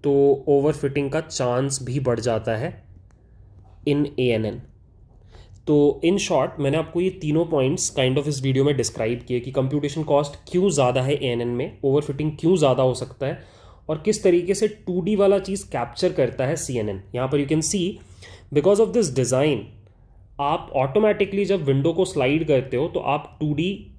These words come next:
जो भी, अ, पिक्सेल्स का अरेंजमेंट है, उसको कैप्चर कर पा रहे हो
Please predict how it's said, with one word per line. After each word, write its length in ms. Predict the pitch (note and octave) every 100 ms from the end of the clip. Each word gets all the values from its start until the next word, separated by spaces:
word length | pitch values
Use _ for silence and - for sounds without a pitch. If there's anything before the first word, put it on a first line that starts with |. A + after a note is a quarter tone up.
| - - -
जो 160 | B2 C3+
भी, 480 | C3+ D3+ D#3 C3+ -
अ, 140 | A#2
पिक्सेल्स 440 | A#2 C3 - C#3+ C#3+
का 120 | C#3+
अरेंजमेंट 520 | B2 A#2+ A#2+ D3 C#3+
है, 200 | D3 - - - - - - -
उसको 200 | C#3 -
कैप्चर 580 | D#3 C3 A2+ - C#3+ C#3
कर 120 | A#2+ A2+
पा 240 | A2+ G2
रहे 100 |
हो 60 | F#2+